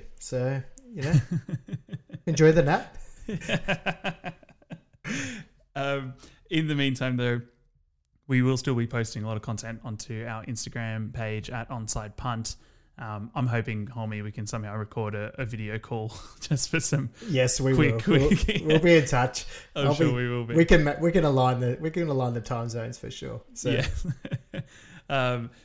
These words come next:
Speaker 2: so yeah, keep up with that, and, uh, obviously keep your eyes on the games in our absence. We'll be back to get stuck into it. We'll have at least two thirds of the season to go, plus
Speaker 1: Yeah.
Speaker 2: playoffs, plus the Super Bowl when we get back. So stick around.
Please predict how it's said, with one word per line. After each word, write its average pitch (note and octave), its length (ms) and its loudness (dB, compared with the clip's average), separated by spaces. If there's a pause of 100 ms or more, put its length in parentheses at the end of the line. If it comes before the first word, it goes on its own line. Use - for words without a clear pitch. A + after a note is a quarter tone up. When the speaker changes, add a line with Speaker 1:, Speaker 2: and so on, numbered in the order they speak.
Speaker 2:
so - 160 -4
yeah, C#3+ 200 2
keep D3+ 280 -4
up C3+ 160 -2
with B2 140 -6
that, A#2 400 -2
and, A#2 420 -6
uh, A2 240 -6
obviously A#2+ 520 -4
keep B2+ 280 -6
your A#2 140 -6
eyes A2+ 200 -6
on A2 100 -8
the G#2+ 100 -10
games A2 420 -6
in A2+ 100 -8
our A2+ 200 -2
absence. A2+ 580 -6
We'll A#2 120 -4
be A2+ 100 -6
back A2+ 420 -6 (640)
to - 80 -8
get A#2+ 320 -4
stuck C3 360 -4
into B2 360 -4
it. A#2 180 -6 (540)
We'll B2+ 120 -2
have D#3+ 140 2
at B2+ 80 -2
least E3 260 0
two C3+ 160 2
thirds A#2+ 300 -2
of A2+ 60 -4
the A2 80 -4
season A2 340 -4
to - 140 -18
go, A#2 320 -2 (640)
plus C3 340 -2
Speaker 1:
Yeah. A2+ 80 2
Speaker 2:
playoffs, A2 420 -2
plus B2 360 -4
the A#2 60 -8
Super A2+ 260 -6
Bowl A2 240 -4
when G#2+ 100 -6
we G#2+ 80 -4
get G#2 220 -10
back. G#2 240 -12
So G#2+ 300 -6 (120)
stick C#3 260 0
around. D3+ 460 0